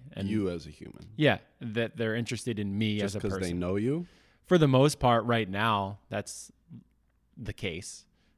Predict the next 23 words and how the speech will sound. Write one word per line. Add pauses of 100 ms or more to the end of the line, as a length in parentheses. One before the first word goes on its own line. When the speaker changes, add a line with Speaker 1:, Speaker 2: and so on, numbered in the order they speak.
(120)
Speaker 1:
Um, (220)
and
I, (120)
and
I
hope
that
over
time
that (160)
more
people
will
come
to
know
me
through
that (420)
medium
so
that
then